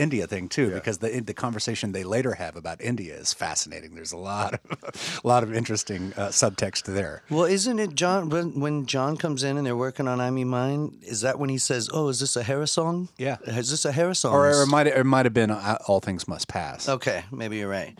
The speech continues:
Speaker 1: Yeah.
Speaker 3: But
Speaker 1: Which
Speaker 3: I
Speaker 1: is
Speaker 3: like
Speaker 1: amazing to me that he could present a song as beautiful as that and have it just kind of be a fart in the wind to those guys, you know, like,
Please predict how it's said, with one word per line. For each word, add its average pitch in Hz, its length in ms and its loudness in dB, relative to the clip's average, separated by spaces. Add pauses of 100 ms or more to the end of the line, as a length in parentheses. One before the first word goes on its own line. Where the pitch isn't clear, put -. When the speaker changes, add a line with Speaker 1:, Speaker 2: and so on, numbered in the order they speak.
Speaker 1:
Yeah. 95 160 -6 (500)
Speaker 3:
But 135 120 6
Speaker 1:
Which 139 100 10
Speaker 3:
I - 20 10
Speaker 1:
is 165 80 6
Speaker 3:
like 170 80 8
Speaker 1:
amazing 165 380 8
to 120 100 2
me 117 200 6
that 101 220 2 (280)
he 151 160 2
could 127 180 4
present 110 480 2
a - 100 -8
song 104 380 4
as 87 100 0
beautiful 98 560 2
as 90 180 -4
that 85 360 -4 (460)
and 110 160 0
have 107 240 0
it 95 100 -6
just - 200 -2
kind 101 220 -2
of 85 180 -4
be 98 120 -4
a 82 60 -4
fart 92 380 -2
in 90 100 -8
the 90 60 -6
wind 90 220 -6
to 82 60 -12
those 82 260 -6
guys, 78 400 -8
you 90 100 -10
know, 80 160 -12
like, 82 280 -10